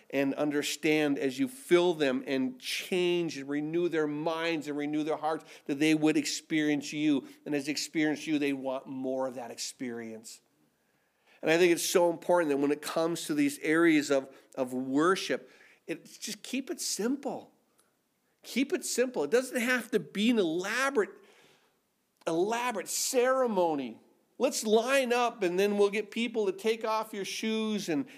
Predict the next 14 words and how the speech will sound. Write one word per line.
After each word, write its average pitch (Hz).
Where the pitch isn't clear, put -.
and, 170
you 170
know, 165
and 147
take 226
off 220
your 190
socks 214
and 165
wash 202
all 196
your 175
feet. 214
And, 147